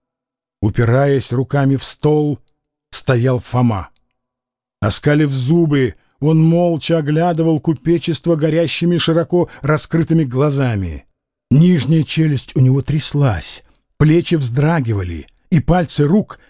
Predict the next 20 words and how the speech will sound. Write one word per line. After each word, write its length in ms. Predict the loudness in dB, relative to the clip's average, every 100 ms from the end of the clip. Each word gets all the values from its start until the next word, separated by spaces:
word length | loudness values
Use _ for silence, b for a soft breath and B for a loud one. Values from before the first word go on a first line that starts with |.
| b
крепко 640 | -2 2 2 0 -4 -4
вцепившись 720 | -4 -4 0 0 0 -2 -4
в 80 | -4
край 260 | -2 0 0
стола, 460 | -2 0 0 0
судорожно 1040 | -2 -2 -2 0 2 0 0 -2 -2 -4 -10 _ -6
царапали 580 | 0 2 2 0 -2 -4
скатерть. 800 | -6 -8 -8 -8 -14 -16 -20 _ _ _ _ _ _ _ _ _ _ _ -2
При 140 | 0 2
виде 280 | 2 2
его 400 | 2 2 2 0 b b
по-волчьи 600 | -4 0 2 0 0 -2 -2
злого 300 | 0 0 0
лица 640 | -2 -2 0 0 -2 -6 _ _ _ _
и 40 | 0
этой 360 | 2 2 0
гневной 500 | 0 0 2 2 0
позы 720 | 0 2 2 2 0 -2 -4 B B
купечество 680 | -4 0 -2 -2 -4 0 0
вновь 600 | 0 -2 0 0 -2 -10